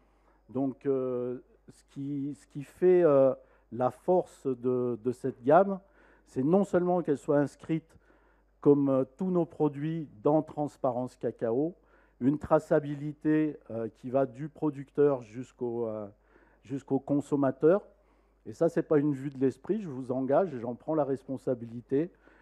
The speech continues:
Vous m'envoyez un numéro de lot de n'importe quelle de ces tablettes, je vous dirai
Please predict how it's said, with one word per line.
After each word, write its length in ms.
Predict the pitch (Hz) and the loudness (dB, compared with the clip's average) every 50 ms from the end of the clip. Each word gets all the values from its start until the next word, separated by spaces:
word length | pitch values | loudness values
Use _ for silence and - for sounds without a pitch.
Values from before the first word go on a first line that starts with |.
| _ _ - | _ _ -10
Vous 120 | 113 117 | -6 -4
m'envoyez 480 | 135 147 147 160 151 151 165 160 170 170 | 0 2 4 4 6 4 4 6 6 4
un 100 | 151 139 | 4 4
numéro 480 | 135 151 170 180 180 180 156 170 175 | 2 0 -2 -2 -2 -2 0 0 -2
de 120 | 170 160 156 | 0 0 -2
lot 280 | 156 156 160 170 170 | 0 0 2 0 0
de 220 | 160 139 123 117 117 | 0 0 -2 -2 0
n'importe 400 | 123 143 139 - 156 131 - _ | 0 -2 -2 -2 -4 -6 -6 _
quelle 160 | - 147 143 | -2 -2 -2
de 140 | 139 131 123 | 0 -2 -2
ces 160 | 120 - 135 | -2 -4 -10
tablettes, 460 | 127 - 127 117 110 117 131 165 185 160 | -6 -4 -4 -4 -2 -2 -2 -2 -2 -4
je 100 | 127 131 | -10 -10
vous 160 | 123 127 123 | -10 -10 -12
dirai 420 | 113 120 123 131 123 147 160 190 | -10 -4 -2 0 0 0 0 -2